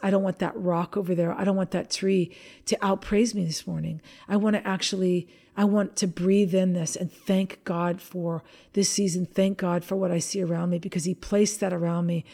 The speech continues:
so that I could walk in it today and realize that he was good and he's faithful and he's kind and he's given me the surroundings that he's given me. But then he creates me. Like, then on the sixth day,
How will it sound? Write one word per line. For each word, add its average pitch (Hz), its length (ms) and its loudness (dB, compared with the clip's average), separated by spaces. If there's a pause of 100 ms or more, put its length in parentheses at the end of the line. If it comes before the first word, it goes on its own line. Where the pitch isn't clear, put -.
(220)
so - 160 -2
that 190 120 2
I 180 80 2
could 175 280 -6
walk 185 340 0
in 185 80 0
it 175 100 -6
today 160 460 -2 (300)
and 190 180 4
realize 180 320 2
that 180 80 -6
he 175 120 -2
was 165 160 -4
good 180 320 -2
and 175 120 -2
he's 160 160 -2
faithful 170 600 -2 (260)
and 185 140 0
he's 165 160 0
kind 170 560 -2 (320)
and 190 140 4
he's 175 120 4
given 190 400 2
me 170 220 0
the 185 160 -4
surroundings 180 720 -2
that 175 100 0
he's 165 140 -2
given 180 280 -2
me. 170 200 -2 (400)
But - 340 -2
then 208 240 6
he 226 240 2
creates 175 720 0 (320)
me. 185 500 0 (160)
Like, 180 220 -4
then 208 300 6 (260)
on 196 140 4
the 196 80 4
sixth - 400 0
day, 175 380 0